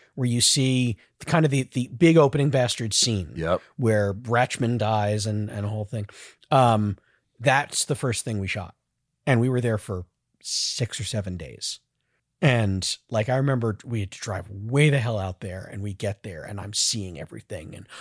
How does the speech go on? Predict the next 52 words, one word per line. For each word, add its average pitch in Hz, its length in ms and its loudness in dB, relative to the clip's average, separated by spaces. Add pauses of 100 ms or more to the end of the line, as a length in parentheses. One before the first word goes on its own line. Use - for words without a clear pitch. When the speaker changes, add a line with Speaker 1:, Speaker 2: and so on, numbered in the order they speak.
(100)
Speaker 1:
"Okay, 202 520 6
and 180 140 6
here's 196 260 4
the 196 220 6 (220)
tent 226 260 4
where 214 100 4
you 208 140 6
go 202 220 6
and 196 80 6
we're 185 80 4
gonna 180 120 6
bloody 175 480 6
up 185 200 4
your 170 100 4
hands 147 520 2
and 139 100 -6
get 160 120 4
'em 170 80 6
disgusting. 151 520 0
And 131 100 0
then 156 80 2
you 175 120 2
go 180 120 4
to 175 80 2
that 175 160 2
next 165 300 -4
tent 175 260 0
and 170 160 2 (240)
you'll 165 220 6
work 185 220 6
with 185 100 -2
the 170 80 0
props - 340 2
guys 165 320 6
and 170 80 2
we'll 156 80 2
figure 165 320 0
out 160 140 4
which 165 240 -2
blade 175 280 4
you're 165 120 4
gonna 170 160 6
get 165 260 4
and 160 80 -2
which 170 180 -2
gun 170 200 0
you're 180 100 2
gonna 170 140 0
have 160 180 -2
on 170 220 0
you." 170 320 4
And, 160 180 0